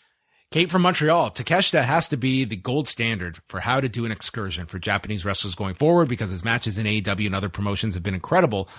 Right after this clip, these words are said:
Plus, he even got well wishes from Cinnabon earlier in the day. It's rare that I'm completely blindsided by a result, but the tag title change got me. I was convinced that Swerve was the one taking the pin,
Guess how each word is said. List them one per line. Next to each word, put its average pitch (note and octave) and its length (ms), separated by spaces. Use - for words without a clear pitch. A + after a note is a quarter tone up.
Plus, G3 240
he E3+ 80
even F3+ 260
got C#3+ 180
well D#3+ 200
wishes C3+ 340
from B2+ 160
Cinnabon B2 640
earlier G#2 320
in F2+ 80
the E2+ 80
day. E2 260
It's - 140
rare E3+ 200
that E3+ 140
I'm C3 100
completely D3 400
blindsided A2 760
by G#2 100
a G2 80
result, C3 320
but - 120
the - 40
tag B2+ 240
title G#2 200
change A#2 320
got C#3 260
me. C#2 180
I F2+ 80
was G2 120
convinced A2+ 440
that A#2+ 140
Swerve C#3+ 280
was A#2 140
the B2 80
one A2+ 160
taking A2 240
the F2+ 60
pin, G3 320